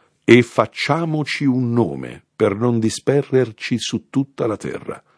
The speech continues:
Quel che notiamo è questo, che questi uomini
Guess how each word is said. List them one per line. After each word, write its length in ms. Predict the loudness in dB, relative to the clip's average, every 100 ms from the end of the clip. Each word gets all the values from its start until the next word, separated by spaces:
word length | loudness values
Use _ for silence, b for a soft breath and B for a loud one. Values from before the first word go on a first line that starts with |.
| B B B B B B
Quel 220 | 2 2
che 160 | 2 -2
notiamo 800 | -2 -2 -2 -2 -4 -8 -10 B B B B B B _
è 160 | -4 0
questo, 480 | 2 2 0 -6
che 400 | -4 2 2 0 b b b b _ _ _ _ _ _ _ _ _
questi 400 | -4 -4 -2 -2
uomini 600 | 0 0 -2 -6 -8